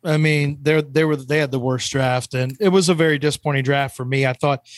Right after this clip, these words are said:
you know, what doesn't make sense to me is, you know, you're not gonna be a good team. Well, uh,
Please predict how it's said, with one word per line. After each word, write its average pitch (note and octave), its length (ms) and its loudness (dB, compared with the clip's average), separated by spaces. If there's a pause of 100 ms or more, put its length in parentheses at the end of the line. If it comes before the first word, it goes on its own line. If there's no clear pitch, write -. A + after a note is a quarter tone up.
(160)
you F#3 60 4
know, F3 80 4
what E3+ 180 2
doesn't G#3+ 280 2
make F#3+ 180 0
sense E3+ 320 -2
to D3 80 -4
me C#3 140 2
is, C3 180 0
you D#3 80 2
know, D#3 180 2
you're F3+ 160 2
not D#3+ 160 0
gonna D3+ 120 -6
be C#3+ 120 0
a C#3 60 2
good C3 220 -2
team. C3+ 260 -4
Well, F3 200 2
uh, C3+ 200 0